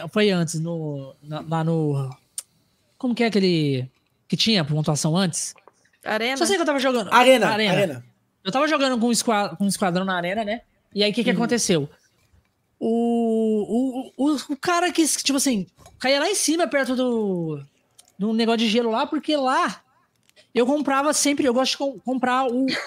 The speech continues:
Speaker 1: um personagem que ele tem cura. Eu, pô, é estratégia. Comprar,
Speaker 3: Uhum.
Speaker 1: já caio lá, pego uma arma, compro um personagem que tem cura,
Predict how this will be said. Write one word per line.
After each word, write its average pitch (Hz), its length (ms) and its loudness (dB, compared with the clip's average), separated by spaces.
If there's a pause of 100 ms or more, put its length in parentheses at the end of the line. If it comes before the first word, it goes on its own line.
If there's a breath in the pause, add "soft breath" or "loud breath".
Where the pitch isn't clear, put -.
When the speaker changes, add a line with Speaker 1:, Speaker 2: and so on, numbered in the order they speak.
(120)
Speaker 1:
um 233 80 -4
personagem 262 680 0
que 233 120 -4
ele 247 200 0
tem 269 180 -2
cura. 247 320 2 (600)
Eu, 165 120 -2 (100)
pô, 208 160 2
é 139 140 -4
estratégia. 160 640 -2
Comprar, 156 300 -4
Speaker 3:
Uhum. 170 60 -6 (360)
Speaker 1:
já 185 140 0
caio 262 260 0
lá, 254 200 0
pego 233 260 -2
uma 240 120 0
arma, 254 220 0
compro 262 240 -2
um 247 40 0
personagem 233 380 -2
que - 60 -10
tem 226 100 -4
cura, 330 300 0